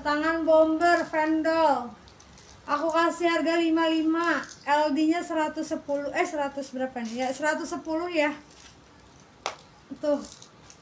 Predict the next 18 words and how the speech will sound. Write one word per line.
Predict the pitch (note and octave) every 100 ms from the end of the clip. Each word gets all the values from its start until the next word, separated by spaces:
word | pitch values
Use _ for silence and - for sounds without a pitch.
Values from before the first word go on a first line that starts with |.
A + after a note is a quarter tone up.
| - - -
Tangannya | D4 D#4 D#4+ F4+
tangan | E4+ D#4+ D#4+ D#4
Vendol | D4+ D4 D4+ D#4+ D4+ D4
nih. | D4 D4 - - - - - - - - - - - - - - - - - - - - - -
Tuh, | C#4+ C4+ C4 - -
gamis | C4+ D4+ E4+ G4+ -
ya, | E4+ F4+
Bunda. | F4+ E4 E4 F4 E4 D4+
Aku | D4+
kasih | E4+ F4+ E4
harga | D4+ E4 E4 D#4+ D#4+ D#4+
lima | D#4+ E4 D#4+
puluh | D#4+ D#4+
aja | D4+ D4+ F4+
lah, | F4+
diskon | D4 - D4+
lima | D4+ D4+ D4
ribu. | D4 C4 D#4